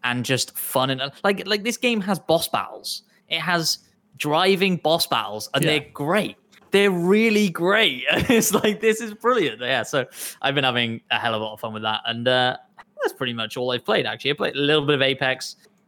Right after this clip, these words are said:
Speaker 1: uh, a little bit of Human Fall Flat and stuff like that on Game Pass, but nothing, nothing major.
Speaker 2: I haven't played anything.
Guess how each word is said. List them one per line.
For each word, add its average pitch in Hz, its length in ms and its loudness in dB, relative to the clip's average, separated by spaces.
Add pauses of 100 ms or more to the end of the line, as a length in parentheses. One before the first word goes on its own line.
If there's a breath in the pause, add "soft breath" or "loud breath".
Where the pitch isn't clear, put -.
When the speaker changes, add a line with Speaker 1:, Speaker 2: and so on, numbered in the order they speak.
(140)
Speaker 1:
uh, 107 160 -2
a - 40 -4
little 120 160 -4
bit 113 120 -4
of 113 80 -16
Human 117 300 -6
Fall 110 240 -6
Flat 113 280 -8
and 120 80 -16
stuff - 220 -12
like 113 120 -4
that 107 40 -8
on 113 80 -8
Game 110 200 -8
Pass, - 260 -12
but - 160 -12
nothing, 113 260 -12 (100)
nothing - 220 -16 (160)
major. 110 240 -16 (920)
Speaker 2:
I - 80 -10
haven't 139 240 -6
played 143 240 -4
anything. 156 420 0